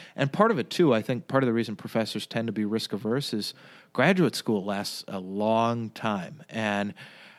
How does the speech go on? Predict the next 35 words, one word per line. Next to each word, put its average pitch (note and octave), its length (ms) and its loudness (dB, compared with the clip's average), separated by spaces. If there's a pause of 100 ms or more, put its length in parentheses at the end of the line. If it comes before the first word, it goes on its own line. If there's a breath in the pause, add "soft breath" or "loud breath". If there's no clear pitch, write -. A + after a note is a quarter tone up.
(120 loud breath)
maybe D#3+ 340 6
there, D3+ 380 4 (120)
there's A2 300 0
some C3+ 300 0
field F#3 400 0
where F3+ 120 -2
graduate F3 440 0
students, F#3 500 -2
computer C3 380 -2
science, C3 720 -2
you - 80 -2
know, A#2+ 160 2
if A#2+ 120 -4
you're A2+ 120 2
at G#2+ 160 0
the A#2 80 -4
cutting A#2+ 340 -2
edge A2+ 400 -2
of, G2 220 -4
like, G2+ 400 -8 (560 soft breath)
computer A#2 340 -2
science, B2+ 640 -2
graduate C#3 460 0
students C#3+ 420 0
are C3+ 40 0
making C3 300 -2
a C3 60 -2
good C3+ 180 0
living, C#3+ 300 0
but C#3+ 160 -4
most C4 180 0
graduate F#3 380 2
students C3+ 500 -2
are - 160 -4
not, B2 600 0